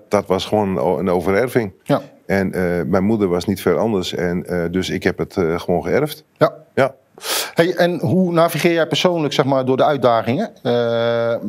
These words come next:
Speaker 2: ja, van
Speaker 1: Ja, ik
Speaker 2: werk, privé, balans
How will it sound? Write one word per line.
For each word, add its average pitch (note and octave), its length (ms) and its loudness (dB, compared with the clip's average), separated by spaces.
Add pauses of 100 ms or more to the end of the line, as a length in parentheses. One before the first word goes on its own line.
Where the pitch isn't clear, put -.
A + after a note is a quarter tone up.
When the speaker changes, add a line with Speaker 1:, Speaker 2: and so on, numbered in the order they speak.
Speaker 2:
ja, D#3 260 -2
van B2+ 220 0
Speaker 1:
Ja, D#3 200 6
ik C3+ 200 6
Speaker 2:
werk, C#3+ 260 -2
privé, C#3 540 2
balans C#3 600 2